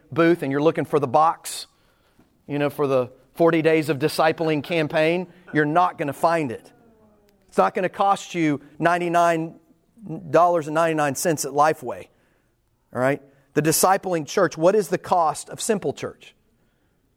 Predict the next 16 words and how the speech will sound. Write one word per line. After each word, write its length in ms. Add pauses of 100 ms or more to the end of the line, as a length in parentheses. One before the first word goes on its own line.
(460)
This 160
is 40
what 140
we're 120
pushing. 520
I 40
mean, 160
Rayner 280
made 200
a 20
joke 260
about 240
it 80
last 300
night, 240
but 120